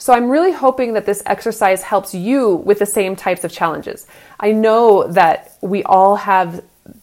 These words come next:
battles with, like, specific battles with specific kids. You know, there's always, like, that trigger that is just gonna make things difficult with personalities clashing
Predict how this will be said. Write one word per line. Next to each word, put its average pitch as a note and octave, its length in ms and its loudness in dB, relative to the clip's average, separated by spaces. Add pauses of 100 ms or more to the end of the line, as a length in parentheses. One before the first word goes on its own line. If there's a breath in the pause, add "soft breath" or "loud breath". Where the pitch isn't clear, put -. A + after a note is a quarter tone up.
(140)
battles G#3+ 540 2
with, G3+ 340 0
like, G3 260 0
specific A#3+ 840 -2
battles G#3+ 500 2
with G3+ 200 2
specific G#3 600 -4
kids. G3 380 -2
You B3 80 -6
know, B3 140 -2
there's G#3 200 0
always, G#3 440 -2
like, F#3 200 -4
that - 200 -4
trigger A#3+ 560 -2
that - 200 -6
is E3 120 -8
just G#3+ 240 -6
gonna F#3 280 -2 (600 loud breath)
make A3+ 240 2
things A3 320 -2
difficult - 840 -2 (340)
with F3+ 320 -2
personalities G#3+ 680 -2
clashing G3 760 -4